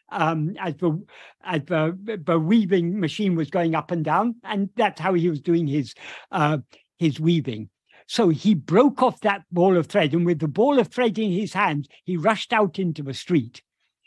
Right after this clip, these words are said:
And he asked, "Where's this fellow who's challenging my guru?" And eventually he found him, and he said,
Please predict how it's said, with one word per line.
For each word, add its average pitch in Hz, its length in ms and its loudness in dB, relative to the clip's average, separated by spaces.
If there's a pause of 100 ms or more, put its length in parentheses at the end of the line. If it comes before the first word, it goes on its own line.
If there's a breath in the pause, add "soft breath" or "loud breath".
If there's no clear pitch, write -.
(120 soft breath)
And 185 120 2
he 202 80 4
asked, 196 220 2
"Where's 247 240 4
this 262 200 0
fellow 226 280 6
who's 185 200 0
challenging 196 560 -2
my 165 140 -2
guru?" 127 440 -2 (840 soft breath)
And 220 160 4
eventually 226 480 0
he 170 120 -2
found 165 360 0
him, 131 160 -8
and 139 100 -6
he 170 140 -2
said, 190 260 -2